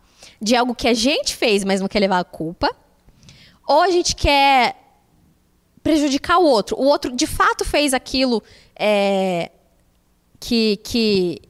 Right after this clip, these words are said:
que é errado, mas a gente aumenta um pouquinho o erro dele pra pres-, pra prejudicar ele. Pro nosso chefe, por exemplo, prestar mais atenção nele e não na gente, não no nosso, nos nossos erros. É cobiça. É ódio.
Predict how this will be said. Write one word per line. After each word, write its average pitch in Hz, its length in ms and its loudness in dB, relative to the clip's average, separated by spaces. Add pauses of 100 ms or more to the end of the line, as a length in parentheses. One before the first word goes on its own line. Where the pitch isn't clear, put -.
(160)
que - 100 2
é 240 120 4
errado, 247 420 0
mas 359 200 2
a 359 40 0
gente 349 240 -2
aumenta 359 360 -2
um 381 40 -2
pouquinho 277 400 -6
o 240 40 0
erro 233 120 -2
dele 190 380 -4 (1500)
pra 220 100 -2
pres-, 214 220 -8 (100)
pra 208 100 -2
prejudicar 214 540 -6
ele. 165 260 -10 (460)
Pro 208 100 -12
nosso 202 220 -6
chefe, 208 320 -2
por 208 140 -8
exemplo, 190 280 -10
prestar 196 260 -10
mais 190 140 -8
atenção 190 380 -10
nele 185 240 -8
e 180 40 -8
não 175 120 -10
na 185 120 -10
gente, 165 320 -12
não 175 140 -12
no 175 60 -14
nosso, 180 200 -14
nos 185 140 -10
nossos 185 320 -10
erros. 165 420 -14 (800)
É - 60 -4
cobiça. 311 580 -4 (1300)
É 285 120 0
ódio. 262 460 0